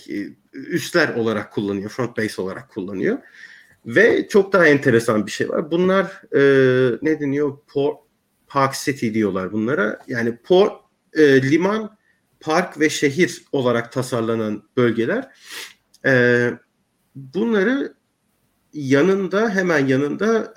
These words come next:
e, Çinli girişimcilerin, e, şirketlerinin olduğu, e, gerektiği anda askeri lojistik sağlayabilecek, e,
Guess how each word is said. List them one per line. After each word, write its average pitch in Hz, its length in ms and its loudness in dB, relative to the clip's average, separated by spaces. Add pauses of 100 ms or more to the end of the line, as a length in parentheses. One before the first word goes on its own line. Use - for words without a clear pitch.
e, 139 340 0
Çinli 170 720 0
girişimcilerin, 156 1120 0
e, 135 280 -2
şirketlerinin 156 880 0
olduğu, 123 600 0 (840)
e, 117 380 6 (220)
gerektiği 151 540 2
anda 156 360 -2
askeri 156 460 -2
lojistik 143 420 -2
sağlayabilecek, 135 1000 0 (300)
e, - 20 -2